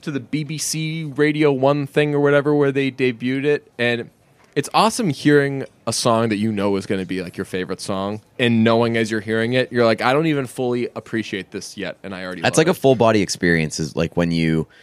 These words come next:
Speaker 2: when you hear a song for the first time and it, it immediately clicks, 'cause that's,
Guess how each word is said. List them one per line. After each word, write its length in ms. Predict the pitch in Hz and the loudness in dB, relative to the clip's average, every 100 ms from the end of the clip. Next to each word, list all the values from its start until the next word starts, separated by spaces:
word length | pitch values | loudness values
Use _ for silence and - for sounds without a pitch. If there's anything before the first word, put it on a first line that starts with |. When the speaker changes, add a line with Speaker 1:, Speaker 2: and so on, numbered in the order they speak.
| - | -8
Speaker 2:
when 100 | 87 | -2
you 100 | 92 | -2
hear 160 | 90 98 | 2 2
a 80 | 95 | 2
song 240 | 90 87 | 0 0
for 100 | 85 | -2
the 80 | 80 | -4
first 300 | 85 80 - | -2 -2 0
time 300 | 80 80 78 | 0 0 -2
and 120 | 78 | -2
it, 120 | 76 78 - | -4 -4 -4
it 120 | 90 | -2
immediately 580 | 82 85 87 87 78 78 | -2 -2 -2 -2 -2 -4
clicks, 280 | - 73 - | -4 -8 -6
'cause 180 | 95 90 | -6 -2
that's, 220 | 131 | -2